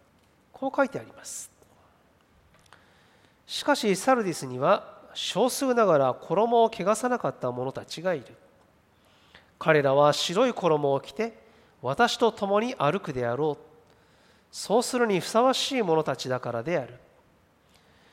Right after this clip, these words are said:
勝利を得る者はこのように白い衣を着せられる。」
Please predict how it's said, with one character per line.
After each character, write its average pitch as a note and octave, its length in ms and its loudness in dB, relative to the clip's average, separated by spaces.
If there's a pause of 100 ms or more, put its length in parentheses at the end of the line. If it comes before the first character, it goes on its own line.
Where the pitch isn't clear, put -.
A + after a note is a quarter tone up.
(260)
勝 G3+ 340 6
利 F3+ 140 6
を E3 80 10
得 F3+ 140 8
る F#3 60 2
者 D#3+ 220 6
は D3+ 200 8
こ - 160 -6
の G3+ 120 2
よ A3+ 140 4
う G#3 60 2
に E3 120 -6 (440)
白 G#3+ 440 0
い A3 120 -2
衣 B2+ 420 -4
を A3+ 380 -4
着 - 100 -16
せ - 180 -8
ら D3+ 120 2
れ F3+ 100 0
る。」 C3+ 100 -10